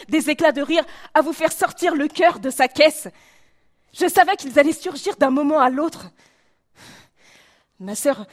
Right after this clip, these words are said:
n'avait que ces rires désarçonnés pour marquer son existence. Il y avait du venin dans ces rires,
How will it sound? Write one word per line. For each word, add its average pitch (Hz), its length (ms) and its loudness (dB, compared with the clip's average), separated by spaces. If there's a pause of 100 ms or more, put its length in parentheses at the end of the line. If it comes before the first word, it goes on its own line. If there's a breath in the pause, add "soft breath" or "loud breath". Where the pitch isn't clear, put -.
n'avait 233 260 -2
que 294 180 -6
ces 240 200 -4
rires 254 260 -4
désarçonnés 269 640 -2
pour 202 220 -10
marquer 233 320 -2
son 208 180 -8
existence. 220 580 -6 (840 soft breath)
Il 185 100 -18
y 226 60 -2
avait 254 260 2
du 240 160 -10
venin 269 480 0 (220)
dans 202 120 -12
ces 226 180 -6
rires, 240 300 -6